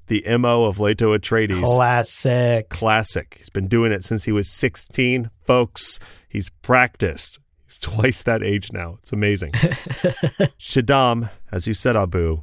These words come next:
Speaker 1: starts feeling very intimidated. The risk to the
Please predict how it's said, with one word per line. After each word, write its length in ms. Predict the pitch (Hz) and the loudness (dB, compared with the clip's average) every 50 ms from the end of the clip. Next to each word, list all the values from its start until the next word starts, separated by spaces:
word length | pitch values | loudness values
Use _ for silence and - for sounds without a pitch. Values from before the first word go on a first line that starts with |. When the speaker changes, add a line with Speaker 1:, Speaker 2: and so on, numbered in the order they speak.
| - | -8
Speaker 1:
starts 540 | - - - - 101 95 85 - - - - _ _ _ _ | -14 -8 -2 0 0 0 -2 -4 -8 -8 -10 _ _ _ _
feeling 600 | _ - - 131 127 113 110 107 101 95 95 87 - - - _ - | _ -4 0 2 2 4 4 2 2 0 0 -2 -6 -8 -18 _ -12
very 560 | - 101 98 98 101 120 117 117 110 104 95 | -10 -8 -4 0 2 4 4 4 4 2 2
intimidated. 640 | 90 87 82 - 87 85 78 78 73 71 73 - - - - - - - _ _ _ _ - - | 0 -2 -2 -4 -4 -4 -4 -6 -6 -10 -12 -16 -20 -20 -20 -20 -20 -20 _ _ _ _ -6 -2
The 320 | 104 98 95 92 92 90 - _ _ _ _ _ | 0 0 0 0 -2 -4 -6 _ _ _ _ _
risk 680 | - 117 110 113 123 139 127 101 - - - - - - _ _ _ - | -8 -2 0 2 4 4 2 2 -2 -4 -8 -10 -14 -20 _ _ _ -4
to 120 | - 110 | -2 0
the 160 | 95 98 95 | 0 0 -2